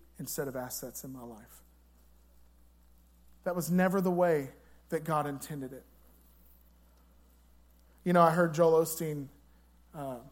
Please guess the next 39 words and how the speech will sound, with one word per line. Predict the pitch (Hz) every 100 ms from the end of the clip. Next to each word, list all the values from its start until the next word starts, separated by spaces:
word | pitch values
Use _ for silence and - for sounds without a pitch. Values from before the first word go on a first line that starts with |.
| - _ _ _ _ _ _ -
say | - - 175
something | 165 165 160
one | 151 156
time, | 156 160 160 - - - -
and | 175
it | 170
struck | - - - 208 185 170
me. | 160
It | 151
was | 147
so | - - 208 202 202 190 -
powerful. | - 175 185 175 160 - 127 - _ _ _ _ _ _ _ _ _ -
Because | 190 190 -
at, | 202 208
at, | 196 -
at | 185
the | 175
time | - 208 208
I | 185
heard | 202
this | 196 185
a |
few | 175 202
years | 196 196 180
ago, | 180
I | 175
was | 175 160
really | 185 196
struggling | 185 - 196 190 185 170
with, | 156 - - -
with | 185
my | 185 185
own | 196 190
authenticity. | 180 175 170 - 175 - 156 - - _ _ _ _ _ _ _ _ _ 190
With | 170
my, | 190 190
with | 185 185
my | 185
own, | 190 202 202